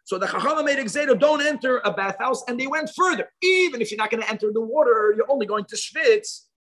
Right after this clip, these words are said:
you also may not do that. Now,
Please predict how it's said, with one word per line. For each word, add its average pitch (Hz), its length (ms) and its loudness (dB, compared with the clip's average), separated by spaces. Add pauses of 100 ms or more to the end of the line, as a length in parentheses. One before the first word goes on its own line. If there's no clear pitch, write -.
(140)
you 226 160 -2
also 190 220 2
may 214 140 0
not 208 180 0
do 214 160 -2
that. 139 380 0 (920)
Now, 208 540 0